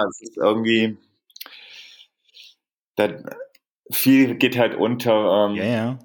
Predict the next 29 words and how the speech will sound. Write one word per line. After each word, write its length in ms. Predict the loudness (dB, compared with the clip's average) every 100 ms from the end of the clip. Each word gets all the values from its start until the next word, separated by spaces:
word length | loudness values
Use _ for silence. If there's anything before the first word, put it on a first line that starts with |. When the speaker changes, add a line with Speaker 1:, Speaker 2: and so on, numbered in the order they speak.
| -8
Speaker 1:
dass 120 | -2
ich 40 |
durch 140 | -2 -2
die 100 | -4
Kinder 320 | -2 0 2
eingebunden 720 | 0 0 -4 -4 -4 -4 -8 -2
bin 200 | -2 -2
und 140 | 0
der 100 | 0
Lesestapel, 1400 | 4 2 2 -2 -6 0 2 2 0 0 2 0 -4 -12 -6
das 180 | -4
ist 140 | -4 -2
halt 180 | 0 2
auch 200 | 0 0
Fluch 220 | -2 -2
und 140 | -4 0
Segen, 340 | 2 2 2
dass 160 | 0 0
ich 100 | -4
in 80 | 0
beiden 320 | 2 0 0
Welten 280 | 0 0 -8
unterwegs 600 | -4 -4 0 -2 -2 -4
bin, 260 | -4 -2 -2
äh, 120 | -4
entscheide 340 | -4 -2 0
ich 60 | 0
Speaker 2:
Mhm. 60 | -4
Speaker 1:
mich 140 | -10